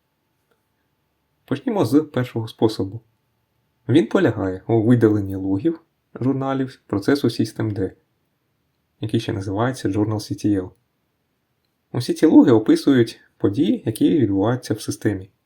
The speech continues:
Ну, з точки зору пошуку потенційних помилок у роботі операційної системи, ці логи можна вважати важливими.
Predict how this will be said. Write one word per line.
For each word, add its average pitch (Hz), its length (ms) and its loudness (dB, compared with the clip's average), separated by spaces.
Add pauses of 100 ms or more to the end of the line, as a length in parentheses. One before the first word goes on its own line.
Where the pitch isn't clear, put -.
(220)
Ну, 147 100 -4
з - 40 -12
точки - 260 -2
зору 147 420 4 (540)
пошуку 123 500 -2
потенційних 113 580 -6
помилок 185 540 -4
у 104 100 0
роботі 95 360 -2
операційної 98 520 -6
системи, 104 520 -12
ці - 180 -6
логи 147 400 -2 (420)
можна 123 260 -2
вважати 107 360 -4
важливими. 104 460 -4